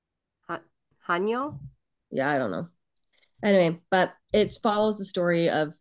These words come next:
Speaker 2: two friends that, um, it start, they're, like, they start diving, like, in the nineteen thirties, and it goes to, like, the early two thousands. So it spans, like, seventy years worth of friendship. And then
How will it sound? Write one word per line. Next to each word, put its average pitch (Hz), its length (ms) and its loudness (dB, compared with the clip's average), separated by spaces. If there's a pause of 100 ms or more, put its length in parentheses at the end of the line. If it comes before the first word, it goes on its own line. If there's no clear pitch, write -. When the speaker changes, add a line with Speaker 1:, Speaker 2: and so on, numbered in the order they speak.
(100)
Speaker 2:
two 160 580 2
friends 107 400 -4
that, 147 400 0
um, 143 600 -2 (640)
it 175 100 -6
start, 180 300 0
they're, 165 160 2
like, 143 200 0 (140)
they 180 120 0
start 185 380 2
diving, 160 440 0
like, 151 240 -2
in 156 80 -4
the 151 80 -2
nineteen 151 440 -2
thirties, 147 640 -4
and 120 300 -4
it - 80 -8
goes 139 260 -2
to, 127 100 -6
like, 104 220 -4
the 113 60 -4
early 135 280 -2
two - 140 -8
thousands. - 460 -8
So 135 100 -2
it 120 100 -4
spans, 160 380 -2
like, 113 160 -6
seventy 120 460 -4
years 85 340 -6
worth - 160 -8
of - 80 -16
friendship. - 340 -8 (1500)
And 226 200 8
then 220 260 8